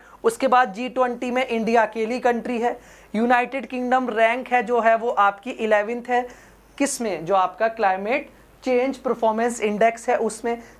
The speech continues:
चाइना फिफ्टी वन है, ये सारी रैंकिंग मैंने आपको दिखा दी है। वो कंट्रीज अगर मैं बात करूं जो कि बहुत हाई हैं, अगर बात करूं तो इसमें अगर आप कंट्रीज देख सकते हैं तो रिजल्ट के बेसिस पर आप चीज़ों को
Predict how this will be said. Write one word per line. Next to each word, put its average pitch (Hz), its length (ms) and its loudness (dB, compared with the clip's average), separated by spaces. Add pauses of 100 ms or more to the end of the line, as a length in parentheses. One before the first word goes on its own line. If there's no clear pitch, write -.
चाइना 233 340 4
फिफ्टी 240 400 -6
वन 240 160 2
है, 240 180 -2
ये 220 140 2
सारी 214 320 2
रैंकिंग 202 380 -2
मैंने 185 180 0
आपको 196 300 2
दिखा 196 300 -2
दी 143 120 -10
है। - 380 -20 (180)
वो 254 220 4
कंट्रीज 262 560 0
अगर 254 220 4
मैं 254 160 0
बात 220 340 4
करूं 233 240 0 (320)
जो 226 180 4
कि 262 160 -4
बहुत 233 360 2
हाई 208 320 2
हैं, 202 160 -2
अगर 190 260 2
बात 170 300 0
करूं 196 180 -2
तो 233 160 -2
इसमें 233 360 -4
अगर 226 180 4
आप 226 180 0
कंट्रीज 226 460 -2
देख 220 200 0
सकते - 300 -4
हैं 254 200 -4 (260)
तो 262 80 4
रिजल्ट 240 420 0
के 247 100 0
बेसिस 214 340 -2
पर 226 160 2
आप 208 260 2
चीज़ों 196 220 -2
को 277 200 4